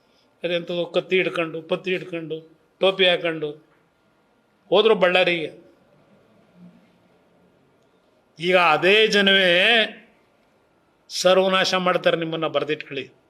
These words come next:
ಸರ್ವನಾಶ ಮಾಡ್ತಾರೆ.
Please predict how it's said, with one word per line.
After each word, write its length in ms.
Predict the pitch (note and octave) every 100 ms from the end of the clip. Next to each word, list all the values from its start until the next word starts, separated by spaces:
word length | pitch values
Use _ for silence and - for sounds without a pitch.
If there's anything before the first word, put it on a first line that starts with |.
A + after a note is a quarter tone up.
| _ _ _ _ _ _ _ _ _ _ _ _ _ _ -
ಸರ್ವನಾಶ 500 | - E3+ F3 E3+ D3
ಮಾಡ್ತಾರೆ. 420 | D3+ C3+ B2+ B2